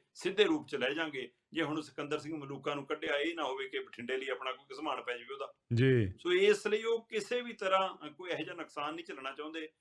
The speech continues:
Speaker 1: ਸੋ ਇੱਥੇ ਉਹ, ਅ, ਕੰਨੀ ਕਤਰਾ ਰਹੇ ਨੇ ਤੇ ਹੋ ਸਕਦਾ ਜਿਹੜੀ ਕਾਰਵਾਈ ਪ੍ਰਤਾਪ ਸਿੰਘ ਕੈਰੋਂ ਤੇ ਹੋਈ ਹੈ,
Speaker 2: ਜੀ।
Speaker 1: ਉਹ ਸਿਕੰਦਰ ਸਿੰਘ ਮਲੂਕਾ ਤੇ ਹੋਵੇ, ਬਸ ਉਹ ਇੱਕ ਜੂਨ ਤੋਂ ਬਾਅਦ ਹੋ ਸਕਦੀ ਹੈ।
Speaker 2: ਹੂੰ। ਅ,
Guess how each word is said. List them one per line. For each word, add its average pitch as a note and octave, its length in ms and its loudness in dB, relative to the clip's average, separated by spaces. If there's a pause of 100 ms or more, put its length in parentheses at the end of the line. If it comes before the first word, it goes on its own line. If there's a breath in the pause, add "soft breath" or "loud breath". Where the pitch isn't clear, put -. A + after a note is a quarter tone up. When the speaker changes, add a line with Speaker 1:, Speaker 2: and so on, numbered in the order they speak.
(220)
Speaker 1:
ਸੋ G3 220 -8
ਇੱਥੇ G3 480 -2
ਉਹ, A3+ 280 2 (120)
ਅ, D3 100 -6
ਕੰਨੀ D3+ 260 -6
ਕਤਰਾ C3+ 320 -8
ਰਹੇ C3 120 -12
ਨੇ D#3+ 180 -14 (240)
ਤੇ F3+ 100 -2
ਹੋ D3+ 220 0
ਸਕਦਾ F#3+ 300 -2
ਜਿਹੜੀ G3+ 280 -2
ਕਾਰਵਾਈ D#3 380 -2
ਪ੍ਰਤਾਪ C#3 360 -10
ਸਿੰਘ F3 220 -14
ਕੈਰੋਂ B2+ 280 -2
ਤੇ C3 80 -12
ਹੋਈ A2 300 -6
ਹੈ, G2+ 100 -8 (160)
Speaker 2:
ਜੀ। A2 300 6
Speaker 1:
ਉਹ D3 160 6
ਸਿਕੰਦਰ C#3+ 380 -2
ਸਿੰਘ D#3 220 -4
ਮਲੂਕਾ A#2 440 2
ਤੇ C#3+ 120 0
ਹੋਵੇ, A2 340 -2 (300)
ਬਸ C#3 220 4
ਉਹ D3 60 -2
ਇੱਕ B2+ 160 -6
ਜੂਨ A#2+ 240 -6
ਤੋਂ A2+ 120 -6
ਬਾਅਦ A#2+ 240 2
ਹੋ A2+ 100 -4
ਸਕਦੀ - 400 -14
ਹੈ। - 360 0
Speaker 2:
ਹੂੰ। F#2+ 640 2 (540 loud breath)
ਅ, G#2 340 6